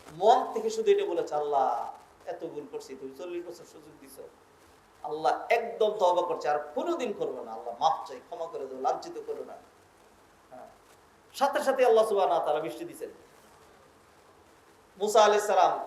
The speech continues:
আশ্চর্য হয়ে গেলেন, উম্মত তাকাতাকি করছে, মুসা বলল কি আর হইল কি? হ্যাঁ। মুসা আলাইহিস সালাম নবী, আর জ্বলন্ত নিদর্শন তাদের সাথেই ঘুরে,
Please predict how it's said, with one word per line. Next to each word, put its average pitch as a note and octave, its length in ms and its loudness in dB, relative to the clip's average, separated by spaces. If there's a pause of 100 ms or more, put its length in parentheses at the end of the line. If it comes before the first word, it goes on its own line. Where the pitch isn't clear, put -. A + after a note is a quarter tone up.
(140)
আশ্চর্য G3+ 380 -2
হয়ে E3+ 180 2
গেলেন, D3 200 -2 (260)
উম্মত F#3+ 400 -4 (360)
তাকাতাকি F#3+ 440 0
করছে, D#3+ 340 -10 (420)
মুসা E3 260 -2
বলল G3 320 2 (140)
কি G#3 100 -6
আর D#3+ 160 0
হইল E3+ 280 -4
কি? C3 140 -10 (840)
হ্যাঁ। C#3 180 -14 (680)
মুসা F3+ 220 0
আলাইহিস G3+ 200 2
সালাম A3 260 6
নবী, B3+ 300 4 (1120)
আর D#3 260 4 (760)
জ্বলন্ত A#3+ 380 6
নিদর্শন A#3 440 4
তাদের A3 220 2
সাথেই A3+ 380 4 (100)
ঘুরে, F3+ 200 2